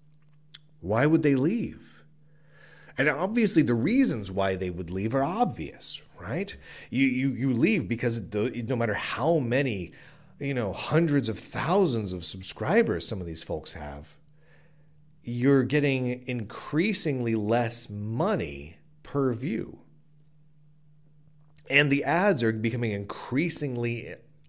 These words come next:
onerous, you know, increasingly less,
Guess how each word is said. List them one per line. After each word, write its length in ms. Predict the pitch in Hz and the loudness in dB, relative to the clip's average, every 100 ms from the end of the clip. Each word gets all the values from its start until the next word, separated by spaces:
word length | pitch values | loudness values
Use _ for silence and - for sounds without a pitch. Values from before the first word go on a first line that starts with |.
| - | -6
onerous, 760 | 107 160 147 - - - - - - - - - - | 2 4 4 0 -6 -6 -6 -10 -20 -20 -20 -20 -8
you 120 | 123 | -2
know, 120 | 120 120 | 0 0
increasingly 680 | 123 113 151 156 139 117 | -2 0 0 2 2 2
less, 680 | 107 110 117 110 101 - | 2 2 4 4 2 -2